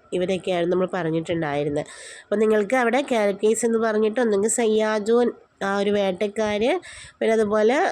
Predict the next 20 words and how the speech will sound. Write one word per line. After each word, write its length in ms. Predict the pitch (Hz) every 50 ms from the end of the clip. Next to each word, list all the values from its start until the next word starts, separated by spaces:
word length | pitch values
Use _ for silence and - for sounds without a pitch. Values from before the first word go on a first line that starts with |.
| - -
ആ, 80 | 202 202 196 196 196 196 196 190 190 190 190
എന്താണ്, 480 | 196 202 196 190 190 190 190 190 185 190 190 190 - - 196
അസദിനെ 520 | 196 190 - - 202 185 196 196 202 202 196
എഴുതാം, 360 | 185 180 170 185 214 262 285 226
അതുപോലെ 360 | 202 190 180 175 185 180 190 190
നെമിർ 400 | 190 180 180 180 180 190 196 202
എഴുതാം, 380 | 196 180 175 165 175 185 254 311 311 - - - - - - _ -
പിന്നെ 240 | 233 220 233 262 254
ഖിറദ് 480 | 254 247 226 208 214 220 214 226 233 208
എഴുതാം. 360 | 185 165 160 160 156 - - _ - -
അതാണ്, 240 | 180 175 196 196 202
അത്രയാണ് 340 | 202 190 190 202 208 214 214
നമുക്കവിടെ 340 | 214 208 202 - 220 220 220
എടുത്ത് 260 | 214 214 214 - 254 233
പറഞ്ഞിട്ടുള്ളത്. 760 | 240 214 196 185 185 180 170 196 175 170 160 160 165 202 269 359 - - _ - -
പിന്നെ 240 | 208 196 196 208 220
നമുക്ക്, 340 | 220 214 208 208 233 269 370 480 480 - - - - - - _ -
ആ, 80 | 185 190 190 196 196 196 196 190
വ 160 | 196 202 240 320 - - _ _ _ _ _ -
ഹയവാനാത്തുൻ 960 | - 202 202 196 196 190 190 190 185 185 185 185 185 185 180 - 190 226